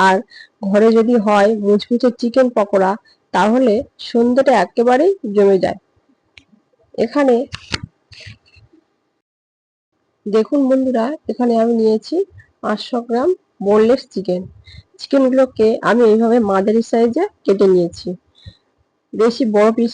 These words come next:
রাখিনি, মাঝারি সাইজে কেটে নিয়েছি। এবার এখানে দেব এক চামচ লবণ, এক চামচ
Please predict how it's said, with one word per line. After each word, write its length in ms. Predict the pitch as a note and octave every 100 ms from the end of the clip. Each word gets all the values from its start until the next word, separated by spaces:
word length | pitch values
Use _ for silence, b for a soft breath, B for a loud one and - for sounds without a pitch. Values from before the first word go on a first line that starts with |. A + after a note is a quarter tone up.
| A3
রাখিনি, 320 | G3+ A3+ A3 D4+ A3+
মাঝারি 300 | F#3 G3 G3+
সাইজে 240 | - G#3+ C4 -
কেটে 220 | F#3 G3
নিয়েছি। 380 | F3+ F3+ F#3 - _ _ _ _ _ _ _ _ _ _ _ _ E2+ - _ _ _ - _ - _ - _ _ _ _ _ _ _ _ _ _ _ _ _ _ -
এবার 200 | G#3+ A#3+ A#3
এখানে 220 | A#3+ B3+ A#3
দেব 140 | A3 G#3 C#4 -
এক 80 | G3
চামচ 280 | - A#3+ C#4+ B3
লবণ, 300 | F3+ F3 F3+ G3 _ _ _ _ _ _ _ _ - _ - _ _ _
এক 120 | F#3 G3+
চামচ 200 | A3+ A3+